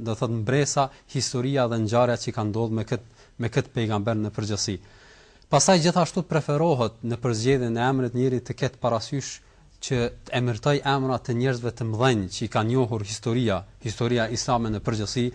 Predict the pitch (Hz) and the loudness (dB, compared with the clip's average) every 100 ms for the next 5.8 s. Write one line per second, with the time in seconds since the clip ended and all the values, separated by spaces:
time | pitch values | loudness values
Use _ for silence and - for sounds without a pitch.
0 | - - - 127 123 - 120 127 117 107 | -8 -8 -6 -4 -4 -2 0 0 0 -2
1 | 107 - 98 123 113 117 113 - - - | -4 -4 0 0 0 -4 -4 -12 -12 -6
2 | 113 123 135 131 123 110 - 110 101 113 | -2 0 2 2 2 -2 -2 -2 -2 -2
3 | 123 131 110 107 101 101 110 107 107 - | 2 2 2 -2 -2 -4 -4 -2 0 4
4 | 123 113 104 107 104 123 - 120 - 123 | 4 4 -2 -4 -2 -2 -2 -6 -6 -10
5 | - 143 117 104 90 - - | -6 -4 0 0 0 -4 -14